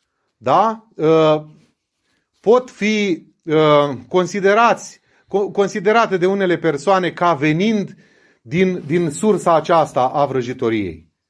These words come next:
Să nu facem, fraților, o, o fixație, o obsesie pentru vrăji și pentru descântece. Chiar dacă, prin absurd, cineva ne-ar face vrăji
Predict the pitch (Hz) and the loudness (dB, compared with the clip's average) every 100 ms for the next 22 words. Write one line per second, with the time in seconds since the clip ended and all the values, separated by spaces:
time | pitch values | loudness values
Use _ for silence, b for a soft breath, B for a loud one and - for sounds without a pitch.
0 | b b b b b b b b - 226 | b b b b b b b b -2 0
1 | 277 277 269 262 214 196 240 247 226 208 | 2 2 2 2 -4 -2 -2 -2 0 2
2 | 202 190 - 175 180 180 160 170 165 214 | 2 0 -4 0 4 4 2 0 0 -4
3 | - - 233 214 - 139 123 - 175 185 | -6 -2 2 2 -2 -6 -6 -2 2 2
4 | 185 - 240 233 208 180 175 165 160 143 | -2 -4 -2 0 0 0 0 -4 -4 -8
5 | 104 151 214 208 - - 170 180 180 175 | 0 4 4 2 -10 -12 -6 -4 -4 -4
6 | 147 139 - 156 107 90 - _ _ _ | -4 -4 -4 -4 -4 -10 -14 _ _ _
7 | b b b b - 180 262 277 285 277 | b b b b -2 2 2 2 0 2
8 | 254 226 208 - _ _ _ _ _ 226 | 2 2 0 -6 _ _ _ _ _ -6
9 | 262 285 285 - 294 202 - - 170 151 | -2 -2 -4 -2 0 0 -4 -10 -2 0
10 | 160 240 214 147 190 202 175 135 160 170 | 2 2 0 0 0 0 -2 0 2 2
11 | - | -2